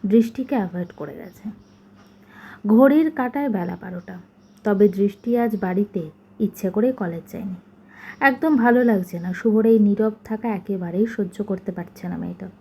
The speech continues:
শুভ যে দৃষ্টির ব্যবহারে ভীষণভাবে কষ্ট পেয়েছে এটা দৃষ্টি জানে,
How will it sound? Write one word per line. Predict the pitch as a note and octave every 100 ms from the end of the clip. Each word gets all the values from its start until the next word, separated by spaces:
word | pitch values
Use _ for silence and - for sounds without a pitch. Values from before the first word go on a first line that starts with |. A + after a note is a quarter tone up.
| - - - - - - - -
শুভ | - C#4+ C4+ D#4
যে | D#4 C#4+
দৃষ্টির | A3+ A3+ - C4+ B3+
ব্যবহারে | A3+ A3 A#3 B3+ B3+
ভীষণভাবে | G#3+ - A#3+ A3+ A#3 B3 B3
কষ্ট | F#3 F3+ -
পেয়েছে | A#3+ A#3+ A#3 G#3 G3+ -
এটা | A3 A3+ B3+
দৃষ্টি | - D#3+ - F3 E3
জানে, | E3+ F3+